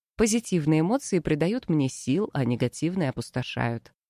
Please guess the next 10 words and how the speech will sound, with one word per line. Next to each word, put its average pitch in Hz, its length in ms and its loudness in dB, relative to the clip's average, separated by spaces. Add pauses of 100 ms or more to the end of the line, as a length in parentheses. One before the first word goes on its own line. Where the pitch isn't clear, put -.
(220)
Иногда 180 360 2
мне 226 140 2
кажется, 139 460 -2
что - 180 -2
я 165 180 2
чувствую 147 500 -2
даже 160 360 -2
эмоциональное 143 800 0
состояние 131 640 -2
животных. 127 720 -4